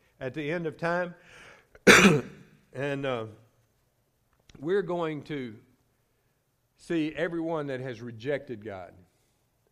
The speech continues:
is gonna be thrown into the lake of fire. They're going to experience an eternity separated from God.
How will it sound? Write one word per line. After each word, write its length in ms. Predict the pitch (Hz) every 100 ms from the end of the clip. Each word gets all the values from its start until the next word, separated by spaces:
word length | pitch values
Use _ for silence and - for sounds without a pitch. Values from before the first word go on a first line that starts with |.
| _
is 220 | 107 101
gonna 180 | 120 117
be 140 | 113 110
thrown 360 | 127 127 127
into 220 | 110 131
the 80 | 107
lake 240 | 104 107 98
of 80 |
fire. 400 | - 101 87 85 - _ _ _ _ _ _
They're 120 | 123
going 300 | 123 131 127
to 320 | 113 127 120 123
experience 960 | 123 - - 165 143 113 95 - - _ _ _ _ _ -
an 140 | 120
eternity 560 | 117 - 175 131 107 107
separated 600 | - 147 - 120 113 101
from 160 | 107 101
God. 320 | 104 87